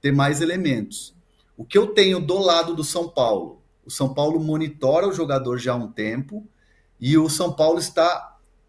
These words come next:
estudando a possibilidade de fazer uma proposta pra, pra, pra trazer o jogador pro Brasil. Seria aí o primeiro clube dele no Brasil, porque ele foi muito jovem. É um jogador de vinte e seis anos, é, e é um atacante de um metro e noventa, ou seja, um jogador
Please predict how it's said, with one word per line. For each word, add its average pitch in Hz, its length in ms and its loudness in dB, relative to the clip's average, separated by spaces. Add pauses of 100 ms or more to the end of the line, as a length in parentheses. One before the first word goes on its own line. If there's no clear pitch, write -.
estudando 202 600 2
a - 80 -2
possibilidade 185 760 -2
de 190 100 -6
fazer 175 340 -2
uma 180 180 -6
proposta 180 560 -2
pra, 170 280 -2
pra, 160 500 -2 (100)
pra 151 120 -4
trazer 151 300 -2
o 156 60 -2
jogador 165 400 -2
pro 170 140 -10
Brasil. 165 560 0
Seria 143 420 -2
aí 131 160 0
o 143 80 -4
primeiro 135 600 -4
clube 120 240 -6
dele 127 220 -4
no 143 100 0
Brasil, 123 300 -2
porque 165 120 -6
ele 156 80 -4
foi 165 140 -4
muito 156 240 -6
jovem. 139 420 0 (760)
É 127 260 8
um 131 60 6
jogador 143 340 2
de 147 80 -2
vinte 165 220 0
e - 20 -2
seis 147 300 2
anos, 202 680 -2
é, 143 800 2
e 165 100 2
é 151 60 4
um 160 180 0
atacante 226 600 -2
de 208 100 -4
um 196 60 0
metro 175 320 -2
e - 20 -4
noventa, 170 520 -2
ou - 160 -20
seja, 101 340 -6
um 107 100 -12
jogador 131 560 -2